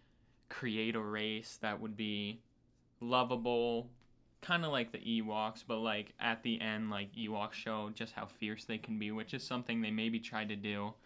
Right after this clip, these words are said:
with the Gungans in this movie, but it just doesn't land as much necessarily. Like, like,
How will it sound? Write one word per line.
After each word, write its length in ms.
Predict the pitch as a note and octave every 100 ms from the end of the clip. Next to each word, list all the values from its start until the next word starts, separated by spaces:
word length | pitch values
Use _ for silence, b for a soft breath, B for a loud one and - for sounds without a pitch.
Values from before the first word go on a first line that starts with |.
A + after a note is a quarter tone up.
| b b b b b
with 180 | A#2+ -
the 60 |
Gungans 580 | A2+ A2 A#2 A2+ A2+ A#2
in 100 | A2
this 180 | A2 B2
movie, 300 | A2 G#2+ A2
but 420 | G#2+ A2+ A2 - b b -
it 80 | A#2+
just 260 | B2 A#2+ -
doesn't 420 | A#2+ A#2+ G2+ G#2
land 480 | G2+ G2+ G2+ G#2 G#2+ -
as 220 | G#2+ G#2
much 360 | G#2+ G#2 G#2+ -
necessarily. 840 | G#2 G2+ - G#2 G2+ G2 G2 G#2+ -
Like, 400 | A2 G2 G2 - _ b b b b b b b _ _ -
like, 340 | A2+ G2+ -